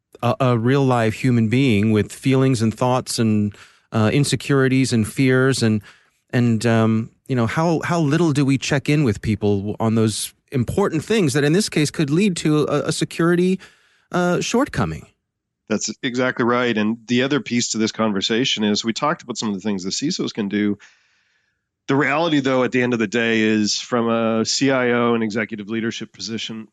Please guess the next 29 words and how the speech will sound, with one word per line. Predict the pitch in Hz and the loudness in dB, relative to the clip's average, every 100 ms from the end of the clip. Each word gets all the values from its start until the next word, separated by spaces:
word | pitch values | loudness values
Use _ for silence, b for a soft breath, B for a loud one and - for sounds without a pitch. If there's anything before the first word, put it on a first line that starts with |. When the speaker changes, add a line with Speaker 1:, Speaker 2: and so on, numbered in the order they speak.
| - | -6
Speaker 2:
we | 117 | -6
have | 104 120 120 123 120 | -4 -4 -2 -2 -6
to | - | -6
make | 120 113 107 | -4 -4 -4
sure | - - 110 113 | -6 -2 0 0
that | 113 113 | -2 -4
we | 113 113 | -4 -4
are | 117 117 117 117 113 107 | -2 0 0 0 -2 -6
supporting | - - 104 - - 120 113 110 98 | -10 -8 -8 -12 -4 -2 0 -2 -4
security. | - 107 - 95 69 - _ _ _ _ _ _ _ | -8 -10 -16 -20 -20 -20 _ _ _ _ _ _ _
Part | - 233 | -4 -2
of, | - | 0
there's | 185 | 0
a | 180 | 2
Speaker 1:
Mm-hmm. | |
Speaker 2:
number | 139 190 | 0 0
of | 175 | 0
different | 160 120 | 0 0
ways | 123 107 | 0 0
of | 104 | -2
tackling | - 110 113 117 113 | -2 -2 -2 -2 0
that. | 110 110 | 0 0
I've | 127 131 131 120 - | -2 -2 -2 -4 -6
even | - 117 120 | -2 0 0
seen | 110 - 120 110 | 0 0 0 0
things | 117 113 104 | 0 0 0
like | 104 110 - | 0 -2 -2
ensuring | 139 110 - 127 135 139 123 | -2 -2 -2 0 0 0 0
that | 104 107 107 | 0 0 -2